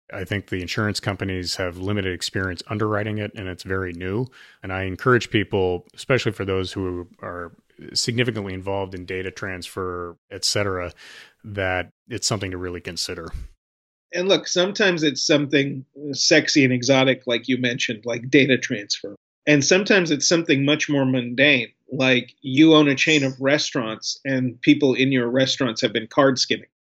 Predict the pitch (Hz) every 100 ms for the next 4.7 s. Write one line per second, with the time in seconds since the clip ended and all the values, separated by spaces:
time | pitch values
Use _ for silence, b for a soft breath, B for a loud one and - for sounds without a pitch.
0 | _ _ _ _ - 127 - 131 104 -
1 | 123 113 95 - _ 92 104 - - 123
2 | 113 98 120 113 - 101 - 120 107 98
3 | 92 95 92 90 113 98 90 98 90 85
4 | 135 123 92 85 85 98 87